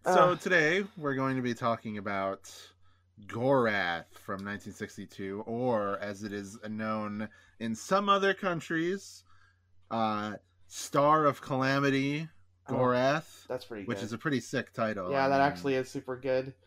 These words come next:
Speaker 1: uh, uh, U F Os destroy the Earth
Speaker 2: Th-, I,
Speaker 1: from
Speaker 2: th-,
Speaker 1: Germany,
Speaker 2: all
Speaker 1: um,
Speaker 2: right.
Speaker 1: and Clash of the Planets in France,
Speaker 2: Oh.
Speaker 1: which is a, you know, those are some,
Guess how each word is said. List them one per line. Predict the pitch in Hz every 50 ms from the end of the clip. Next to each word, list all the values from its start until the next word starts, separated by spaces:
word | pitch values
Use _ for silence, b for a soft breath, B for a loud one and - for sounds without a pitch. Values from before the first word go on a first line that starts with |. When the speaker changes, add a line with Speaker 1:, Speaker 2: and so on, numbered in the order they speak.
| - - _ _ _ -
Speaker 1:
uh, | 107 107 98 95 95 92 87 -
uh, | 98 95 95 90 90 90 87 - 107
U | 120 120 104 101 120 139 156
F | 160 143 - -
Os | 131 131 135 139 151 160 156 -
destroy | - 110 131 139 131 - - - 123 123 123 131 139 151 151
the | 131 135 117 -
Earth | 110 110 113 123 151 180 - - - - - - _ -
Speaker 2:
Th-, | 147 - - - -
I, | 160 165
Speaker 1:
from | 139 123 107 104
Speaker 2:
th-, | 160 151
Speaker 1:
Germany, | 120 139 147 139 110 101 98 98 101 110 123 131 _ _ - - - - - 110
Speaker 2:
all | 107 131 147
Speaker 1:
um, | 160
Speaker 2:
right. | 151 135 131 135 139 -
Speaker 1:
and | 110 110 110 110 113 -
Clash | - - - 139 143 151 180 220 - -
of | - 190 180 190
the | 208 190
Planets | - - 180 185 202 185 120 90 - - - - - - - b b b b b b b b
in | 123 127 123
France, | - - 233 370 453 466 440 403 339 254
Speaker 2:
Oh. | 185 160 139
Speaker 1:
which | 131 143 143
is | 190 180 147 170
a, | 170 165 165 170 240 294
you | 254 208
know, | 151 127 123 131
those | 143 175 233 254 220 214
are | 185 170
some, | - - 185 165 156 151